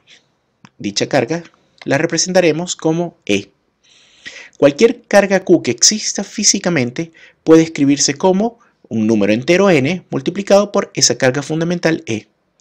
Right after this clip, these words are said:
siendo este número positivo, negativo o cero. Por convención, se representa la carga del electrón por menos E y a la carga del protón por E, y para el neutrón, cero.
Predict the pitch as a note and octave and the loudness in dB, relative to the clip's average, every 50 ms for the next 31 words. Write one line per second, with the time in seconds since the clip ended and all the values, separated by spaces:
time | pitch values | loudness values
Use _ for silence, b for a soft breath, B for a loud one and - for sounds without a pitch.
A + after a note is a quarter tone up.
0 | B B B B B B B B - D3 C3+ B2+ C3+ C3+ C3 D#3 D3 D3 D#3 D#3+ | B B B B B B B B -4 -2 0 0 -2 -2 -2 -2 -2 0 0 0
1 | D3 C3 C#3 E3+ F3 - B2+ A2+ - A2+ - - C#3 C#3 D3+ E3 E3 D3+ C#3+ B2+ | 0 0 0 0 -2 -2 -4 -4 -4 -4 -2 -2 -2 0 0 0 0 0 -2 -4
2 | B2 - D#3 E3+ F3+ G3+ G3+ G3 B B B B B B B B _ _ - - | -4 -4 -4 -4 -2 -4 -6 -8 B B B B B B B B _ _ -10 -6
3 | - - - - - - - - _ _ _ _ _ _ _ _ _ _ _ _ | -2 0 0 0 0 -2 -6 -14 _ _ _ _ _ _ _ _ _ _ _ _
4 | _ _ _ _ _ _ _ _ _ _ _ _ _ B B B B B B B | _ _ _ _ _ _ _ _ _ _ _ _ _ B B B B B B B
5 | B B B _ D3 D#3 - - F#3 F#3 A3 A3 G#3+ G3+ - F3+ D3 C3 C#3+ D#3 | B B B _ 0 0 2 0 0 0 0 0 0 2 2 4 4 2 2 -2
6 | C#3 B B B B B - - - C#3+ C#3 C3+ C3+ C3+ C3 - F3+ F#3+ G3 F#3+ | -8 B B B B B -10 -4 -2 -2 -2 -2 -4 -4 -4 -2 -2 -2 -2 -2
7 | G3+ F#3+ D#3+ C#3 - C#3+ C3 D3 D3+ D3+ E3+ F#3 F#3+ G3+ F#3+ - F#3+ F#3 F#3 G3 | -2 -2 -2 0 0 0 2 4 4 4 4 2 2 -2 -4 -2 -2 0 0 -2
8 | G3 - _ _ _ _ _ _ _ _ _ _ _ G2+ - A#2+ C3+ D3 F3 F#3 | -6 -10 _ _ _ _ _ _ _ _ _ _ _ -8 -4 -4 -2 -2 -2 0
9 | - F#3 F#3 - - - - B2+ G#2+ G#2+ G#2+ - - B2+ C3 D3+ D3+ D3+ D3+ D3+ | 0 0 0 -2 -4 -4 0 0 2 2 0 0 -2 -2 0 0 2 2 2 0
10 | D#3 D#3 - - E3+ F3 F3 D#3 C#3+ D3+ E3 - _ B B B B B B B | -2 -4 -4 -4 -4 -4 -2 -4 -6 -6 -10 -14 _ B B B B B B B
11 | B B - A#2 A2 - - B2 A#2 - - - _ _ _ _ _ _ _ _ | B B 2 4 4 4 2 0 0 -2 -4 -10 _ _ _ _ _ _ _ _
12 | F#3+ F3+ G3 G#3 G#3+ - _ _ _ _ _ _ _ _ - A2+ A#2 A#2 C#3 D#3+ | -8 -6 -6 -6 -8 -10 _ _ _ _ _ _ _ _ 0 2 2 2 0 0
13 | E3+ E3+ - E3+ E3+ E3+ E3+ - - - - - - - - - | -2 -2 0 -2 -2 -2 -4 -10 -10 -6 -2 -2 -2 -2 -4 -10